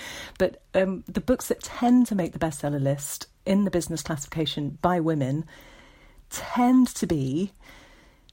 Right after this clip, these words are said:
either on the self-help side of things or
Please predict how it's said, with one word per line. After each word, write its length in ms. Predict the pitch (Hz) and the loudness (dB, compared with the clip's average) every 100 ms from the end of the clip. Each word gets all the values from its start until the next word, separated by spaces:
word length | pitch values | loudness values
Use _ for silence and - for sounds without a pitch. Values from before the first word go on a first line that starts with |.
| _ | _
either 320 | 254 269 277 240 | 6 8 8 6
on 80 | |
the 80 | 208 | 4
self-help 540 | - 190 175 185 - - | 2 0 2 2 2 0
side 180 | 147 | -2
of 80 | 143 | -2
things 400 | 139 131 139 160 - _ - | -2 0 0 -4 -10 _ 2
or 480 | 220 170 151 170 | 4 4 2 -2